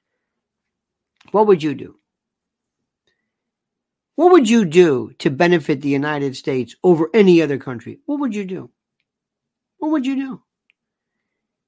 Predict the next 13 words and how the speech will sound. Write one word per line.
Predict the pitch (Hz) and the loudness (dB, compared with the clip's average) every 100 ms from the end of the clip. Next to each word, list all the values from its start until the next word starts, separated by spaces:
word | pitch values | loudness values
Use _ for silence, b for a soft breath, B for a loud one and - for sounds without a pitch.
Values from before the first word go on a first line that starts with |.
| - | -2
You | 165 | 2
know | 208 | 2
what | 214 | 0
you | 220 | -2
would | 220 | -4
do? | 214 240 247 254 _ _ _ _ _ - | -4 -6 -8 -14 _ _ _ _ _ -10
You | 147 | -6
would | 147 | -4
do | 151 | -4
exactly | - 147 120 110 110 190 214 202 214 202 | -4 -10 -10 -12 -4 0 0 -2 -4 -4
what | 170 151 | -4 -6
they're | 147 135 | -10 -10
doing. | 127 - | -14 -18